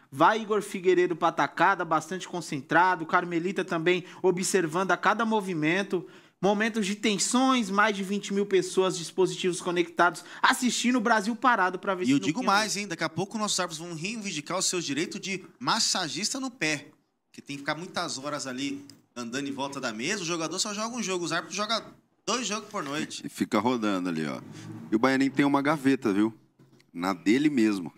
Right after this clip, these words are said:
Speaker 3: Ele pode aproveitar ali que não precisa acertar exatamente na caçapa. Ele aproveita que a seis tá num ângulo bom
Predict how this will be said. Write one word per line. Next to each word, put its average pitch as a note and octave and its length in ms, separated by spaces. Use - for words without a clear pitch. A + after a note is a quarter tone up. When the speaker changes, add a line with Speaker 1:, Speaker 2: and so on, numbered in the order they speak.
Speaker 3:
Ele D2+ 120
pode F2+ 200
aproveitar A#2 680
ali G#2+ 340
que - 100
não G#2 140
precisa G#2+ 520
acertar G#2+ 680
exatamente C3+ 1080
na A#2+ 120
caçapa. A2+ 520
Ele F2+ 80
aproveita G2 400
que - 80
a A2+ 80
seis G#2 260
tá G2+ 140
num F#2+ 140
ângulo F#2 240
bom B2+ 320